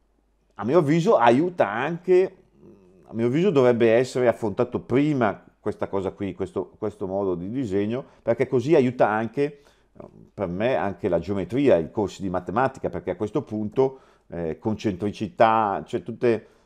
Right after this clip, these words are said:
eh, lega-, uguaglianza, vedere, ragionare sui triangoli, a un cateto e così via, a mio avviso gli aiuterebbe, eh, già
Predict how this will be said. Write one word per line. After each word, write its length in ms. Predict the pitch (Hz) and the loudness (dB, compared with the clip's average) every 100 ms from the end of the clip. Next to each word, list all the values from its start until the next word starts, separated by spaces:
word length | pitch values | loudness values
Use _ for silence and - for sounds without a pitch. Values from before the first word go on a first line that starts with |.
| _ | _
eh, 320 | - 82 73 82 | -12 -8 -6 -6
lega-, 420 | 92 107 92 110 | -2 -2 0 0
uguaglianza, 960 | 107 104 113 107 117 104 101 92 - 98 | 2 4 4 6 2 2 -4 -4 0 0
vedere, 580 | 104 95 113 107 107 | 0 2 4 4 2
ragionare 520 | 104 110 117 117 120 113 | 4 4 4 2 2 2
sui 180 | 117 | -2
triangoli, 640 | 101 117 117 110 107 101 110 | -2 2 4 2 0 -2 0
a 60 | 113 | 0
un 120 | 110 | 2
cateto 560 | - 117 123 107 87 | 2 2 0 -2 -2
e 60 | 98 | -4
così 300 | 107 120 147 | -2 -2 0
via, 540 | 110 98 98 107 135 - _ _ _ | -2 0 2 0 -4 -14 _ _ _
a 120 | 98 | -4
mio 220 | 104 117 143 | 0 2 2
avviso 800 | 113 104 101 82 107 123 104 78 | 0 -2 -2 -2 0 0 0 -4
gli 200 | 90 104 | -2 -2
aiuterebbe, 1040 | 104 98 - 120 78 78 69 85 80 55 | -2 -2 -2 -2 -2 -6 -4 -2 -2 -4
eh, 880 | 69 65 62 58 57 50 50 50 50 - | -8 -8 -10 -10 -12 -14 -16 -18 -20 -18
già 600 | 80 85 98 107 - | -12 0 4 4 2